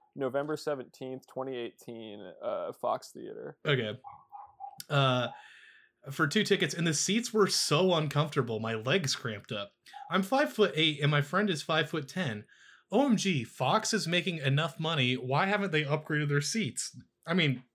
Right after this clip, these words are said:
Speaker 2: if they're charging that much for tickets, then I kind of agree, but, like, probably most of the money's going to the artist anyway, so whatever. Uh,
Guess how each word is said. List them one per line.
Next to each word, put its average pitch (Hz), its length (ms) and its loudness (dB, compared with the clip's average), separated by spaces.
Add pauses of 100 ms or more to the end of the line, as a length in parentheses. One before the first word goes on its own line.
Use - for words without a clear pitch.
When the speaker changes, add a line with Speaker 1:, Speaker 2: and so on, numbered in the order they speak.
(160)
Speaker 2:
if 147 180 0
they're 180 120 4
charging 180 460 2
that 143 180 2
much 143 180 2
for 123 140 -6
tickets, 127 420 -8
then 107 300 -8 (1200)
I 143 80 0
kind 170 200 2
of 147 80 0
agree, 131 340 2
but, 131 200 2
like, 120 180 0
probably 147 280 4
most 127 340 0
of - 20 -2
the 123 80 -2
money's 120 260 -4
going 120 160 -4
to 113 60 -4
the 107 80 -4
artist 107 260 -4
anyway, 101 300 -6
so 104 120 -12
whatever. 107 360 -6 (560)
Uh, 131 40 -2